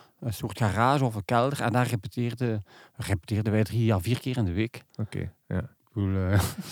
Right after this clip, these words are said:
Speaker 2: En je komt dan, eh, waarschijnlijk door de entourage van Derek and the Dirt wel eens in Gent terecht. W-, weet je dan nog, w-, w-, wanneer je voor het eerst met die mannen in Gent belandt?
Speaker 1: Eh, bedoel je in Gent belandt, zo wat dat we, wa-, wa-,
Speaker 2: Het,
Speaker 1: natuurlijk
Speaker 2: het
Speaker 1: na
Speaker 2: kan
Speaker 1: de
Speaker 2: na de
Speaker 1: repetities,
Speaker 2: repetitie zijn, of het
Speaker 1: de,
Speaker 2: kan voor een
Speaker 1: de,
Speaker 2: optreden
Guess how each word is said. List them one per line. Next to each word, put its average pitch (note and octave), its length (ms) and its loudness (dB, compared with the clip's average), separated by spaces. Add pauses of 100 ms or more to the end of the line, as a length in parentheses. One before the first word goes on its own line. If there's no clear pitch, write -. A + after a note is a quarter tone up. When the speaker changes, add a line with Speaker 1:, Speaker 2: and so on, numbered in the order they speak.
(240)
Speaker 2:
En B2+ 120 10
je B2+ 80 12
komt C3 220 10
dan, A#2+ 200 12
eh, A2 800 12
waarschijnlijk G#2+ 680 6
door G#2+ 240 8
de G#2 300 8
entourage G#2+ 440 6
van A#2 140 6
Derek A2 220 4
and A2 120 4
the G#2+ 60 4
Dirt G#2 180 4
wel A2 120 6
eens G#2+ 100 4
in G#2+ 80 8
Gent G#2 380 2 (100)
terecht. - 640 2
W-, A2 180 4
weet A#2+ 160 8
je A#2+ 60 6
dan D3 120 8
nog, A3 160 8
w-, E3 60 4 (260)
w-, C3+ 160 8
wanneer C3 280 6
je C3 80 8
voor C3+ 120 6
het C3 80 4
eerst D3 200 4
met C#3+ 120 6
die D3+ 100 4
mannen D3 220 6
in C#3+ 100 6
Gent D#3+ 200 6
belandt? F#3+ 380 2 (580)
Speaker 1:
Eh, - 140 -8 (180)
bedoel C#3+ 220 10
je E3 100 12
in D#3 80 12
Gent F3+ 160 12
belandt, G3+ 300 10
zo D#3 400 10
wat C#3+ 180 8
dat C#3+ 120 8
we, C3+ 440 8
wa-, F#2 160 0
wa-, B2 100 2
Speaker 2:
Het, A#2+ 180 -6
Speaker 1:
natuurlijk D#3+ 600 4
Speaker 2:
het - 100 4
Speaker 1:
na D3 60 8
Speaker 2:
kan C3+ 100 12
Speaker 1:
de - 60 12
Speaker 2:
na - 80 12
de - 60 12
Speaker 1:
repetities, - 260 12
Speaker 2:
repetitie D#3+ 260 12
zijn, F3+ 240 10
of D3 80 10
het C3+ 80 6
Speaker 1:
de, D#3 60 10
Speaker 2:
kan C3 120 12
voor B2+ 120 10
een B2+ 60 10
Speaker 1:
de, C3+ 80 12
Speaker 2:
optreden E3+ 220 12